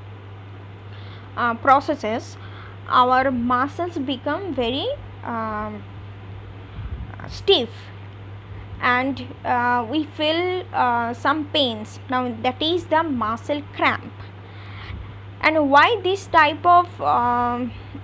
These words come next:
muscle cramp is happen? Because after doing heavy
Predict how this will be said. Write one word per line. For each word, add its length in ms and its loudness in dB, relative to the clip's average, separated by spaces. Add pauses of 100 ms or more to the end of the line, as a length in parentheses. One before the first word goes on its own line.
(200)
muscle 680 0
cramp 480 4 (580)
is 220 -2
happen? 460 2 (600)
Because 640 0 (580)
after 760 4
doing 420 -2 (420)
heavy 640 2